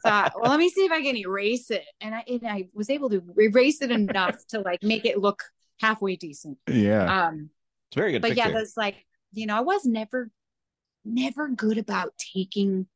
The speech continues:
Speaker 1: a lot of photos. It's so
Speaker 3: Mm.
Speaker 1: terrible.
Speaker 2: Yeah. Well, and it was, I mean, it's so easy now that we look back at that time and go, "Why didn't I take more photos?" But you didn't realize you had to go and get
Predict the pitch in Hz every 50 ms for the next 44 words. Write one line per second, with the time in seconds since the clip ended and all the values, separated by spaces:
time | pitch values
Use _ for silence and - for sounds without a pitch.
0 | _ _ _ _ _ _ _ _ - 185 180 185 170 165 170 175 - - - 185
1 | 202 226 269 277 262 220 170 156 143 - - 196 190 196 - - - - 196 180
2 | 202 220 - 254 226 226 247 269 254 196 160 143 117 113 120 - - - 90 87
3 | 85 85 85 82 82 80 80 82 80 - 123 135 143 156 175 165 139 127 170 131
4 | 139 139 135 135 - - - 156 143 143 - 131 135 143 123 110 117 110 107 104
5 | 104 104 101 104 95 104 107 107 104 - - 104 101 107 104 113 98 101 104 98
6 | - 107 104 104 104 101 104 107 113 117 123 143 175 196 208 208 202 190 170 -
7 | 185 180 175 165 160 156 - 190 196 196 165 139 110 139 139 127 147 165 131 104
8 | 123 139 127 110 104 95 110 113 107 - 123 127 127 120 120 107 117 117